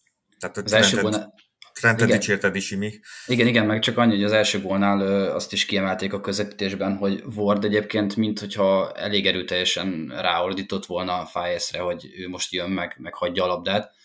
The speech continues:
Speaker 2: Úgyhogy azért is volt hiba, és utána, hogyha néztük a, vagy néztem a reakcióját a gól után, tényleg látszott rajta, hogy baromi ideges volt. Ö,
Speaker 1: Mhm.
Speaker 2: ez egy kommunikációs hiba volt, vagy hát nem hallotta a, a belga védő ezt a kiáltást, úgyhogy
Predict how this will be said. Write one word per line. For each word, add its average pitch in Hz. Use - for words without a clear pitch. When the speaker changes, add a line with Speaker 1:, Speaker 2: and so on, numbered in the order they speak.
Speaker 2:
Úgyhogy -
azért 101
is 95
volt 95
hiba, 98
és 98
utána, 98
hogyha 95
néztük 98
a, 92
vagy 92
néztem 98
a 92
reakcióját 92
a 92
gól 92
után, 95
tényleg 98
látszott 92
rajta, 92
hogy 95
baromi 92
ideges 90
volt. 95
Ö, 107
Speaker 1:
Mhm. 107
Speaker 2:
ez 101
egy 92
kommunikációs 92
hiba 90
volt, 92
vagy 87
hát 90
nem 90
hallotta 90
a, 87
a 82
belga 90
védő 92
ezt -
a 92
kiáltást, 98
úgyhogy 101